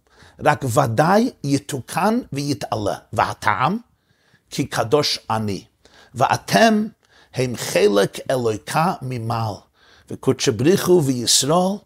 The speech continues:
כל אחד. איזה פירוש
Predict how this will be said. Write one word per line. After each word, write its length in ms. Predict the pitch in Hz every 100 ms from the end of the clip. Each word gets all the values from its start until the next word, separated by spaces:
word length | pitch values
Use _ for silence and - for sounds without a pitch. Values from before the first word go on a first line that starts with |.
| _ _ _ _
כל 200 | - 156 120
אחד. 340 | - - - - - - _ _ _ _ _ _ _ _ _ _ _ _ _ _ _ _ -
איזה 280 | 226 214 190
פירוש 680 | - 131 160 180 - -